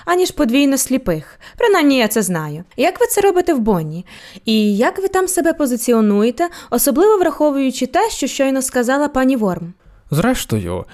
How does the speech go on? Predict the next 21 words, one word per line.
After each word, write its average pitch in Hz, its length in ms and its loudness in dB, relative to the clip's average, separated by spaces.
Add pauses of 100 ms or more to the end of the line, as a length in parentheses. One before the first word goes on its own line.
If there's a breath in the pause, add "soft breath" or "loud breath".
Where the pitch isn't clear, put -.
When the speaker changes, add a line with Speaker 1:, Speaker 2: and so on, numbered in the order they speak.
Speaker 2:
ми 247 100 2
повинні 233 420 2
переконатися, 196 800 -2
що - 260 0
обслуговуємо 185 720 0
якомога 151 360 0
більше 139 260 -2
пацієнтів, 92 640 -6 (240 loud breath)
максимально 226 460 0
використовуючи 147 720 -2
ресурси. - 460 -6 (380)
І 220 60 -2
тут 262 160 -2
теж, - 300 -6 (160 loud breath)
де 151 160 0
фактично 175 420 -2
щодня 151 480 0
пропонуємо 160 440 0
кілька 214 380 -2
провокативних 151 720 -2
варіантів, 98 500 -2